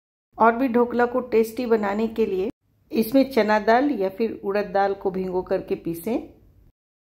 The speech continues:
तब ढोकला बनाएं, तब बहुत ही अच्छा लगता है।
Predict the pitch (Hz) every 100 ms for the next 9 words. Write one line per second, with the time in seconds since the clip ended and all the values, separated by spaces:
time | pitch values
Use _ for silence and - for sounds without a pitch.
0 | _ _ _ _ _ _ _ - 220 208
1 | - - 190 202 202 196 185 196 320 -
2 | 196 180 202 202 214 - 160 - 202 185
3 | 160 - 190 233